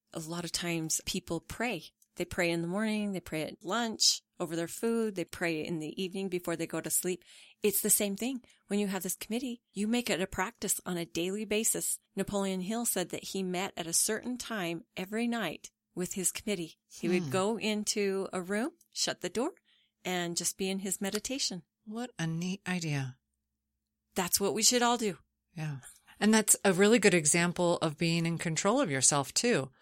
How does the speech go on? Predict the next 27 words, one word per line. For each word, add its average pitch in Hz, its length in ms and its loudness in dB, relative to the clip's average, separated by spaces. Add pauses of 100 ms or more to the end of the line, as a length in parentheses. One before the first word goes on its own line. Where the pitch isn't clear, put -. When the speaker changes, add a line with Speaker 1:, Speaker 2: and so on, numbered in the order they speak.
(280)
Speaker 2:
I 170 100 4
am 196 180 4
deciding 170 840 6 (140)
this 175 240 8
is 156 120 2
what 170 120 8
I'm 160 160 4
going 156 300 2
to 170 120 2
do 151 280 2
with 151 440 0 (180)
my 151 180 0
mind's 156 340 2
eye, 139 360 2
with 165 180 0
my 165 120 4
thought 156 260 2
processes, 143 800 2 (260)
with 151 200 2
my 165 160 2
evening, 147 600 2 (240)
with 180 280 4 (180)
moments, 185 680 4
minutes, 196 600 6
an 180 120 6
hour, 156 460 4
whatever. 160 460 2